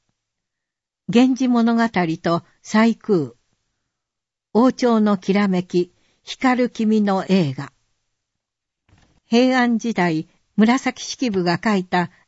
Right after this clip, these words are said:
源氏物語は、現代においても様々なドラマや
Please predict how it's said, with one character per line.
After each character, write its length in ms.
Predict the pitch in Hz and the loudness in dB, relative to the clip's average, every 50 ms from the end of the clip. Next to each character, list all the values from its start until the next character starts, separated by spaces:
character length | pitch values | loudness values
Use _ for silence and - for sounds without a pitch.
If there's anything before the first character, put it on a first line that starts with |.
| - - | -4 2
源 320 | 208 233 262 262 226 247 | 2 4 4 2 0 -2
氏 20 | |
物 240 | 226 226 226 214 226 | -2 -2 0 0 0
語 80 | 214 220 | 0 -2
は、 560 | 208 - 190 170 170 170 170 170 165 160 - _ _ _ _ _ _ _ _ _ - | -2 -2 -2 -2 -2 -2 -2 -2 -4 -6 -8 _ _ _ _ _ _ _ _ _ -4
現 240 | 202 233 262 262 247 | 0 2 2 2 2
代 200 | 226 226 196 185 | 2 0 2 2
に 140 | 180 180 185 | 2 0 0
お 100 | 196 214 | 0 0
い 60 | 202 | 0
て 160 | 185 - 180 | -2 -2 -2
も 200 | 170 175 180 175 - _ _ _ _ | -2 0 -2 -4 -4 _ _ _ _
様 340 | - - - 214 226 269 269 | -8 -2 0 2 2 2 0
々 280 | - 233 202 180 175 180 | 0 -2 -2 0 0 0
な 240 | 175 170 175 - - | -2 -2 -4 -6 -4
ド 160 | 165 175 220 | -2 0 2
ラ 140 | 233 214 196 | 2 2 0
マ 180 | 185 180 170 175 | 0 -2 -2 -2
や 260 | 170 170 165 156 - | -2 -4 -4 -6 -10